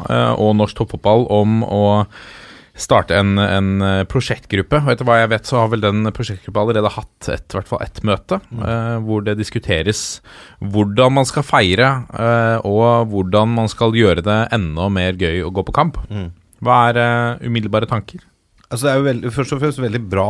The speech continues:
Speaker 2: at det initiativet kommer, selv om det er for sent. Eh, og så får vi jo håpe at den gangen her at det blir mer enn ord. At det faktisk blir handling her, og at det,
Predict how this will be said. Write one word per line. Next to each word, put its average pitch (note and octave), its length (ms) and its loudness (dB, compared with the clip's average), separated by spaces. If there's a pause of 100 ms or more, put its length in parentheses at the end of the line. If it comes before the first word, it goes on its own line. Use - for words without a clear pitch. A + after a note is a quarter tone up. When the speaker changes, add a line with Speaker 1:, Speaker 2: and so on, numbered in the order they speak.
Speaker 2:
at - 180 -6
det G2+ 120 -4
initiativet G2+ 600 -6
kommer, G2+ 460 -6
selv A2 200 -6
om G2+ 80 -8
det G2+ 100 -6
er G2 80 -10
for G#2 80 -10
sent. F#3+ 280 -8 (640)
Eh, A#2+ 380 0 (100)
og A#2 100 -6
så D#3+ 140 -6
får C3+ 160 -4
vi A#2+ 80 0
jo - 20 -4
håpe G#2 320 -2
at G2 140 -6
den G2+ 100 -2
gangen F#2+ 220 -4
her A2+ 160 -2
at A2+ 100 -6
det G#2 100 -4
blir F#2+ 200 -4
mer F2+ 180 -2
enn G2 140 -6 (100)
ord. D3 300 2 (1080)
At A#2+ 80 0
det A#2+ 100 0
faktisk G#2+ 300 -4
blir G2 320 -4
handling E2+ 460 -4
her, D3 180 2
og G2+ 140 -2
at - 80 -20
det, G2+ 80 -2